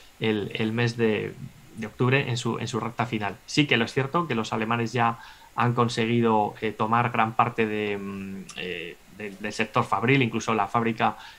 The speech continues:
eh, de tractores reconvertida <laughs> en la de carros de combate de Dzerzhinsky, Dzerzhinsky sí que ha caído en sus manos, pero siguen, eh, luchando ya en los últimos coletazos por otra fábrica que, que va a caer, que es la de Barricadi, que es de, de armas, sobre todo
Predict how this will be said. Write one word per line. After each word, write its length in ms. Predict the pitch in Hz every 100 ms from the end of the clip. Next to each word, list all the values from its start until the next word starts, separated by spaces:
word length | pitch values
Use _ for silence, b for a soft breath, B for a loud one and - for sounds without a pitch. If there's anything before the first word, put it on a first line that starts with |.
| -
eh, 140 | 110
de 100 | 110 110
tractores 500 | 98 - 135 120 107
reconvertida 680 | 101 107 107 117 113 107 -
<laughs> 100 | -
en 140 | 123
la 80 | 113
de 140 | 113 139
carros 200 | 123 117
de 80 | 110
combate 320 | 110 123 120
de 240 | 110 101
Dzerzhinsky, 640 | 107 107 - 143 127 117 - -
Dzerzhinsky 560 | 110 113 147 131 - 110
sí 140 | 120
que 60 | 120
ha 80 |
caído 220 | 113 113 110
en 60 |
sus 140 | 107 101
manos, 360 | 139 131 135 B B B -
pero 160 | 139
siguen, 480 | 165 139 165 180 131 92 -
eh, 580 | 110 107 104 101 98 95 73 -
luchando 560 | 113 117 123 127 165 156
ya 280 | 120 123 127 -
en 100 | 120
los 140 | 117
últimos 260 | 135 127 127
coletazos 480 | 127 113 127 135 120
por 160 | 117
otra 180 | 117 120
fábrica 400 | 135 143 120 107
que, 200 | 107 104
que 120 | -
va 100 | 107
a 40 | 110
caer, 260 | 110 151
que 60 | 120
es 60 | 110
la 80 |
de 80 | 107
Barricadi, 520 | 107 104 98 127 127
que 100 | 113
es 100 | 107
de, 240 | 107 104 104
de 100 | 110
armas, 260 | 131 110 110
sobre 160 | 107
todo 300 | 110 113 107